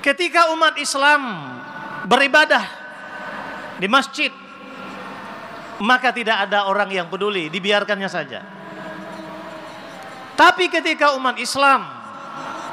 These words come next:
beramai-ramai masjid, membicarakan ekonomi,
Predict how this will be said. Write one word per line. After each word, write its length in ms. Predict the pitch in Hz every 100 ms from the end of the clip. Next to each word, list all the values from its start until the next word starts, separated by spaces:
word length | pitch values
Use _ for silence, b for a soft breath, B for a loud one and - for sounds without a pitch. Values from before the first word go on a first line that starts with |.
| - - - - - - - -
beramai-ramai 720 | 196 277 320 302 294 285 277
masjid, 400 | 277 277 302 - - - - - - - - - - - -
membicarakan 720 | 202 226 233 226 240 247 240
ekonomi, 640 | 233 226 233 233 233 233